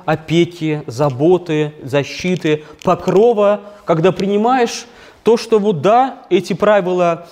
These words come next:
касающиеся этики, являются и моими правилами тоже. То есть вступление в завет с Богом является согласием принять на себя вот этот вот корпус, этот массив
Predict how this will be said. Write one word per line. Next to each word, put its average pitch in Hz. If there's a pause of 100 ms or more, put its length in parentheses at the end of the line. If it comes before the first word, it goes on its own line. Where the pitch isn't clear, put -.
(120)
касающиеся 175
этики, 190 (120)
являются 185
и 208
моими 208
правилами 160
тоже. 117 (220)
То 165
есть 160
вступление 170
в 127
завет 147
с -
Богом 147 (180)
является 156 (200)
согласием 170 (200)
принять 165
на 131
себя 190 (240)
вот 135
этот 123
вот 131 (180)
корпус, 196 (140)
этот 123
массив 135